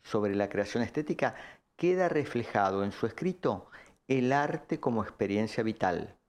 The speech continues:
La cantidad y calidad de sus discípulos es enorme, tanto como la cantidad de testimonios y comentarios de respeto y admiración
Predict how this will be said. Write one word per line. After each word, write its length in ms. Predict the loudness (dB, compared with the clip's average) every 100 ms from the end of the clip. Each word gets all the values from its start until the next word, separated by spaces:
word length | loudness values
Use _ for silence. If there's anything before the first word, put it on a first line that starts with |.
| _ _ _ _ _ _ _ _ _ _ _ _ _ _ _ _ _ _ _ _ _
La 160 | 2 4
cantidad 600 | 2 2 4 2 0 -8
y 80 | -4
calidad 380 | 0 2 4 4
de 100 | 4
sus 220 | 0 -2
discípulos 760 | -2 -4 -2 2 2 -2 -10 _ _ -8
es 160 | -2
enorme, 500 | 0 2 2 2 -2 -6 _ _ _ -20 -20 -20 -20 _ 0
tanto 400 | 2 2 0 0
como 200 | 2 4
la 140 | 4
cantidad 480 | 2 0 2 4 4
de 120 | 2
testimonios 680 | 0 -2 0 2 2 -2 -4
y 20 |
comentarios 680 | -2 0 2 2 2 2 0
de 100 | -2
respeto 460 | -2 -2 0 2
y 80 | 2
admiración 720 | 2 2 0 0 0 0 2